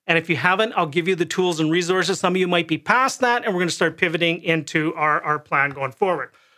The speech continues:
All right, so let's dive back into the slide deck here. Here's what we're looking to do. Here's the defensive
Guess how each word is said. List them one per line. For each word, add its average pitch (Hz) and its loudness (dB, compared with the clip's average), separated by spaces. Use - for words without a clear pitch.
All 226 2
right, 226 0
so 202 2
let's 220 -2
dive 226 0
back 190 2
into 175 0
the 165 0
slide 165 2
deck 156 0
here. 139 0
Here's 269 2
what 285 0
we're 220 2
looking 202 0
to 175 0
do. 160 2
Here's 190 0
the 233 0
defensive 156 -2